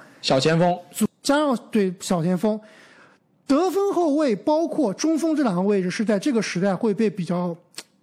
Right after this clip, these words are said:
Speaker 2: 淘汰的，或者说比较落后的一个，一个比较吃亏的一个位置，对吧？
Speaker 1: 更偏辅助的角色。
Speaker 2: 更偏辅助，所以你很难去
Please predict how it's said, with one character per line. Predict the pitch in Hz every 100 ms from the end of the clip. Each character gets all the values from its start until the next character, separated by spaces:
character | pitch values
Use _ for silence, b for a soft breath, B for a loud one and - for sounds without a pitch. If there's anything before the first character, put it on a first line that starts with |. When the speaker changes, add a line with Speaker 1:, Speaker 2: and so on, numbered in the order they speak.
| _ _
Speaker 2:
淘 | - 180
汰 | 202 285 277
的， | 180
或 | - 226
者 | 185
说 | 233
比 | 220 220
较 | 202
落 | 269 330 233
后 | 320
的 | 214
一 | 170 180
个， | 185 165
一 | 196
个 | 190
比 | 175 185
较 | 269
吃 | - 339
亏 | - 370
的 |
一 | 233
个 |
位 | 202 185
置， | -
对 | 170
吧？ | 175
Speaker 1:
更 | 262 208
偏 | 220 233
辅 | 220 - 120 107
助 | 107 240
的 | 135
角 | 120 104
色。 | 104 123 - _ _ _ _ _ _ _ _ -
Speaker 2:
更 | 320 269
偏 | 269 285
辅 | 247 190 180
助， | 233
所 | 208 269
以 | 330
你 | 330
很 | 214 180
难 | 180 262
去 | - 302 226